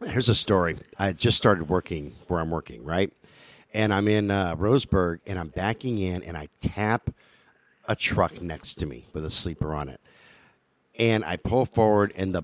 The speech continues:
biggest fucking Russian I've ever seen in my life gets out.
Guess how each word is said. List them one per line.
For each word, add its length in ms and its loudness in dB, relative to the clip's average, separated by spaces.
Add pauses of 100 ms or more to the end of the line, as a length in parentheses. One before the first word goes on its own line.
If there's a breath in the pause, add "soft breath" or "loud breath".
(260)
biggest 440 4 (240)
fucking 340 0
Russian 380 6
I've 100 0
ever 160 2
seen 220 -2
in 40 -2
my 100 -4
life 340 -4
gets 240 -6
out. 240 -4